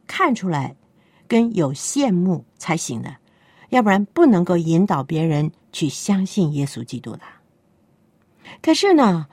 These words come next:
一个属世界的信徒，要完全从世界里面出来，那怎么办呢？最重要的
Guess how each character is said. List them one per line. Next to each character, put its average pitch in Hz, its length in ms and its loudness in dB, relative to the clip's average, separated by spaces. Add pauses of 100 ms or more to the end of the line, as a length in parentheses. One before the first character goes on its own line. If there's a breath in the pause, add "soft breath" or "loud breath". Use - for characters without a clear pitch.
(440 soft breath)
一 285 100 4
个 311 300 2
属 160 400 -2
世 349 380 4
界 214 220 2
的 170 100 0
信 185 240 0
徒， 143 380 -6 (680 soft breath)
要 262 220 8
完 208 360 2
全 214 260 0
从 196 240 0
世 339 240 2
界 269 160 2
里 170 140 4
面 165 320 0
出 - 360 -2
来， 185 360 -6 (720)
那 240 100 0
怎 202 100 2
么 160 120 0
办 220 240 0
呢？ 185 180 -2 (720 soft breath)
最 311 160 6
重 359 340 0
要 180 200 2
的 135 180 -14